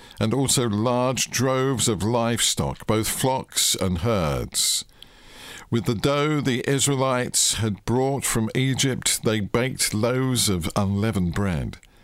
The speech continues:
The dough was without yeast, because they had been driven out of Egypt and did not have time to prepare food for themselves. Now, the length of time the Israelite people lived in Egypt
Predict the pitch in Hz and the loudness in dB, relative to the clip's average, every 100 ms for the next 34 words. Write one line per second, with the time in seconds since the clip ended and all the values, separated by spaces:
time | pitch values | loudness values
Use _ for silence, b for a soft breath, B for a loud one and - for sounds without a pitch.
0 | B B B B B 101 80 120 120 127 | B B B B B -4 0 2 2 0
1 | 117 113 104 - 123 127 120 - 131 113 | 0 0 0 0 0 2 0 0 -2 -2
2 | 73 - - - B B B B - 107 | 0 -2 -2 -8 B B B B -8 -4
3 | 95 85 107 107 104 87 98 92 113 113 | 0 0 0 2 0 0 0 0 0 0
4 | 120 113 107 110 - 110 110 113 98 - | 2 0 0 -2 -2 -2 0 -2 0 0
5 | 98 95 113 110 113 107 110 - 113 98 | 2 2 2 0 0 0 -2 0 0 0
6 | 98 - - 120 - 117 98 - - 101 | 0 -2 -2 -2 0 0 0 -2 0 0
7 | 85 92 87 87 - 160 135 117 113 - | 0 0 0 2 2 0 0 -4 -6 -10
8 | - - _ _ B B B B B B | -14 -20 _ _ B B B B B B
9 | - 123 123 - 113 120 127 160 151 156 | -2 0 0 0 -2 0 0 0 0 -2
10 | - 151 123 120 117 120 123 120 107 104 | 0 0 0 0 0 0 0 0 0 0
11 | - 117 107 104 110 117 113 95 110 127 | -2 -4 -2 0 0 0 0 0 0 0
12 | 120 104 73 - | 0 0 0 -4